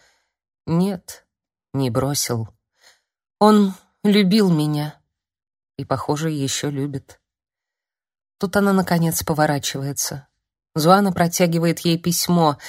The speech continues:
и из-под одеяла появляется рука. Бледные ногти, тонкая, как лучина запястья. Тут она, наконец, поворачивается.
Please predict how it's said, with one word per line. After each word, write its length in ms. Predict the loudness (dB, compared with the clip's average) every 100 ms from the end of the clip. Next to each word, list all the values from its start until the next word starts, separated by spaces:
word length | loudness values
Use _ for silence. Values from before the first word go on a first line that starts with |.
| -20 -20 _
и 80 | -2
из-под 300 | -2 0 0
одеяла 500 | 2 2 4 4 2
появляется 760 | 0 0 2 0 0 -2 -4 -4
рука. 580 | -6 -2 -2 0 -4 -12 _ _ _ _ _ _ _ 0
Бледные 560 | 4 4 4 4 4
ногти, 480 | 6 4 2 -2 -4
тонкая, 800 | 0 2 2 2 -2 -2 -2 -6 -2
как 220 | -2 -2
лучина 400 | -4 -2 0 0
запястья. 800 | 0 -2 -4 -4 -6 -8 -12 -14 _ _ _ _ _ _ -6
Тут 160 | 2
она, 180 | 4 6
наконец, 560 | 4 4 2 2 0 -2
поворачивается. 1200 | 0 2 2 2 -2 -4 -4 -4 -4 -6 -8